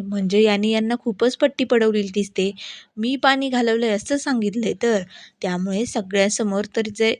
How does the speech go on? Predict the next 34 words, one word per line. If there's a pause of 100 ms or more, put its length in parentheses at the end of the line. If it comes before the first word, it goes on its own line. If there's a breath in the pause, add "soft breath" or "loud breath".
(140)
जर
या
घोरपडेला
बोललो (380 loud breath)
तर
माझीच (100)
चूक
दिसेल. (180)
त्यामुळे
आता (440 loud breath)
कलाने
घ्यावं
लागेल." (340 loud breath)
तेव्हा
लगेच
आता
जय
म्हणू
लागतो,
"तू
इकडे
काय
करतोय? (400 loud breath)
तूच
प्रॉब्लेम
केलाय
ना
यांचा
पाण्याचा? (420 loud breath)
तुला
ना (320 soft breath)
सोडणार
नाहीये
मी."